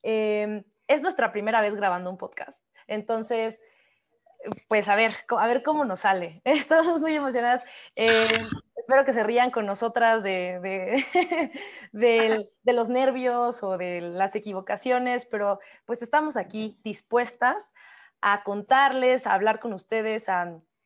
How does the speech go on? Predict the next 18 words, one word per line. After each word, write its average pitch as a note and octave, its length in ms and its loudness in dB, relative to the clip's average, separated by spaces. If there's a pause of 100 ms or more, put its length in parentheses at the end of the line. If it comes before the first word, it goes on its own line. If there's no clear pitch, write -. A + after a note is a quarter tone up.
(440)
echar D#4 300 -2
la F4 160 0
plática, A#3+ 800 -2
eh, F#3+ 340 -10
y, F#3+ 300 -12
y G3 80 -16
compartir A3+ 720 -4 (380)
con A#3 120 -6
ustedes B3 300 0
por A#3 220 -6
qué - 80 -6
estamos D#4+ 340 -10
haciendo G3 360 -10
esto, F#3+ 200 -14 (120)
¿no? G3+ 100 -12
Y B3 100 -8
quiénes C4 340 -2
somos. - 400 -16